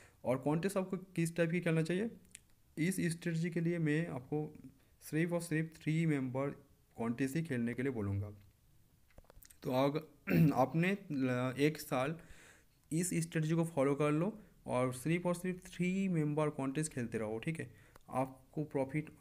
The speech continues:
ऑटोमेटिकली देखने को मिल जाएगा। एक साल आपने आपको टाइम दे दो, मैं गारंटी दे रहा हूँ आपके वॉलेट में एक लाख से भी ज़्यादा वॉलेट बैलेंस हो जाएगा। तो देखिए, मैच में आ-,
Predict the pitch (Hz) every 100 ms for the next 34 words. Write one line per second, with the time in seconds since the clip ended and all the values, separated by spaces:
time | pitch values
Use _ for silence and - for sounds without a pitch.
0 | - 120 139 131 131 131 147 120 117 123
1 | 139 113 104 107 104 107 101 - - -
2 | - 143 165 - 165 156 151 139 156 139
3 | 135 139 131 135 131 127 147 156 - -
4 | 117 135 120 117 139 151 139 131 127 143
5 | 160 - - 123 127 135 123 127 135 139
6 | - 127 135 135 113 117 123 - 127 117
7 | 113 113 120 - - - - - _ _
8 | - 113 117 120 - 113 107 120 - 107
9 | 107 107 98 98 101 - - - - -
10 | - _ _ 156 151 160 160 185 160 160
11 | 170 - - 165 170 151